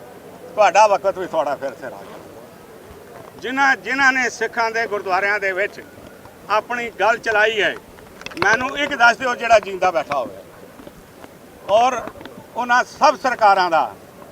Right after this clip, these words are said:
ਅੱਜ ਤੁਸੀਂ ਕਹਿ ਲਓ ਕਾਂਗਰਸ ਕਿੱਥੇ ਹੋਈ ਜੀ, ਅੱਜ ਕਿੱਥੇ ਕਹਿ ਗਈ? ਤੁਹਾਡਾ ਹਸ਼ਰ ਵੀ ਕਾਂਗਰਸ ਵਰਗਾ ਨਾ ਹੋਵੇ, ਤੁਸੀਂ ਇਹਨਾਂ ਦਾ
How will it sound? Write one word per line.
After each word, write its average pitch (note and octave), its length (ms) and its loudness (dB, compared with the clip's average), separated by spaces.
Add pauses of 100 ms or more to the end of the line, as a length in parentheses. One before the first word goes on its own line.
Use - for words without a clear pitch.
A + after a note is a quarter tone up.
(260)
ਅੱਜ G3+ 80 2
ਤੁਸੀਂ G#3+ 220 -10
ਕਹਿ A3 260 2
ਲਓ A#3 100 -4
ਕਾਂਗਰਸ G3+ 340 0
ਕਿੱਥੇ G#3 220 -8
ਹੋਈ F#3 160 -4
ਜੀ, F#3+ 120 -8 (1160)
ਅੱਜ F3+ 60 -4
ਕਿੱਥੇ A#3 320 -4
ਕਹਿ F3+ 300 2
ਗਈ? A2+ 100 -14 (1300)
ਤੁਹਾਡਾ G#3+ 500 6
ਹਸ਼ਰ G3 260 0
ਵੀ A#3 140 -6
ਕਾਂਗਰਸ G3+ 380 -2
ਵਰਗਾ G#3 260 -2
ਨਾ A3 260 4
ਹੋਵੇ, G3 340 0 (760)
ਤੁਸੀਂ C#4+ 640 -6 (1300)
ਇਹਨਾਂ C4 360 4
ਦਾ A#3+ 420 6